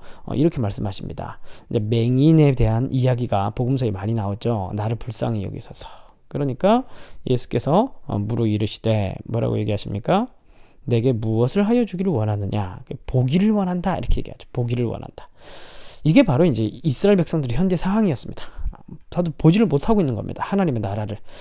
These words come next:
구약 성경을 제대로 이해하지 못하고 있었던 겁니다. 자, 그런데 예수님께서 말씀하십니다. "내가 심판하러 이 세상에 왔으니 보지 못하는 자들은 보-,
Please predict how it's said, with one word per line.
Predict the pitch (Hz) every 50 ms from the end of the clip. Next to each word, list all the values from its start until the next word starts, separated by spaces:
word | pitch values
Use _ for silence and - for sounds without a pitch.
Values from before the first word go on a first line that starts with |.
| - - - -
구약 | - - 156 175 208 226 -
성경을 | - - 220 214 208 208 208 214
제대로 | 202 - - - 135 147 185 208 214
이해하지 | - - 147 156 175 202 208 208 214 208 - -
못하고 | 147 120 - - - - 226 226 254 254
있었던 | 196 - - - 117
겁니다. | 101 - - - - - - - - - - - -
자, | - - -
그런데 | - - 127 113 104 101 127 131 120 101 92
예수님께서 | 95 101 113 127 143 131 120 120 120 123 139
말씀하십니다. | 117 104 101 - - 101 - - - - - - - - - - - - - -
"내가 | - 123 120 107 139 160 165
심판하러 | - - - 240 240 233 - 247 240 247 240 220 226 240 254 262 - - - - - -
이 | 156 160
세상에 | 151 - 165 147 - 151 151 165
왔으니 | 170 123 98 101 107 - - - - 135 123 120 143 147 120 - - - - - - - - - - -
보지 | - 131 135 143 160 165
못하는 | 156 143 143 - - 151 143 143
자들은 | 139 135 123 113 117 127 160 175 160
보-, | - - 127 120 -